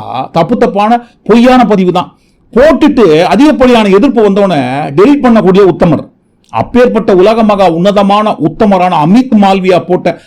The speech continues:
அந்த பதிவை தான் பாருங்க இணைத்து டேக் பண்ணி போடுறாங்க நிதியமைச்சர் நிர்மலா சீதாராமன் அவர்கள். காங்கிரஸ் கட்சி ஸ்ட்ராங்கா வலுவாக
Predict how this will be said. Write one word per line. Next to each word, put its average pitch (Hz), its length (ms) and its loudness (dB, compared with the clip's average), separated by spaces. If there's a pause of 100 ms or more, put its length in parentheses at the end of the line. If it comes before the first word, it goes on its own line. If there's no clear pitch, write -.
(120)
அந்த 196 380 0
பதிவை 233 360 2
தான் 240 180 2
பாருங்க 190 300 0
இணைத்து 170 680 -2
டேக் 202 240 -4
பண்ணி 170 180 -6
போடுறாங்க 143 420 -4
நிதியமைச்சர் 139 640 -4 (220)
நிர்மலா 175 320 -2
சீதாராமன் 135 540 -8
அவர்கள். 113 440 -10 (220)
காங்கிரஸ் 233 440 -2
கட்சி 196 360 -4 (120)
ஸ்ட்ராங்கா 233 680 0
வலுவாக 190 760 0